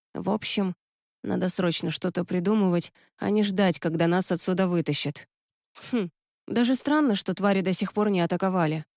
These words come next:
подумалось вдруг. Уж если вы в заднице, то, как правило, эта задница приходит полностью и во всей своей красоте. Мы очутились в ловушке. Бомба вдруг взорвалась,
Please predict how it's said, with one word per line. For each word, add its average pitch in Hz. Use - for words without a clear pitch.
подумалось 170
вдруг. 165
Уж -
если 175
вы 165
в 156
заднице, 165
то, 262
как 311
правило, 254
эта 220
задница 175
приходит 160
полностью 202
и 311
во 302
всей 220
своей 170
красоте. 147
Мы 269
очутились 247
в -
ловушке. 202
Бомба 208
вдруг 185
взорвалась, 190